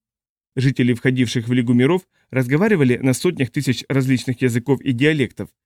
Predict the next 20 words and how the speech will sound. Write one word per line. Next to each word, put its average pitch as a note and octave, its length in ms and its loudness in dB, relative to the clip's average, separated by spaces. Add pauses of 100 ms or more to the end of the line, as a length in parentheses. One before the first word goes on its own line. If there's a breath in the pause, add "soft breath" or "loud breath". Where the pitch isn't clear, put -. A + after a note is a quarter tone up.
(320)
а B2 100 0
языки C3 380 2
присоединенных B2+ 800 2
планет, D#3 360 2 (260)
вроде B2+ 300 2
этой, C3+ 420 0 (140)
были G#3+ 200 2
еще D3+ 340 2
практически B2+ 560 -4
не B2 180 4
изучены. A2 500 -6 (800)
Голос A#3+ 340 0
явно E3 240 2
читал D3+ 300 -2
какой-то C3 360 -2
список. - 500 -10 (300)
Раканан C3 500 2
различил C3 460 0
знакомые B2 420 2
числительные. G#2+ 760 -6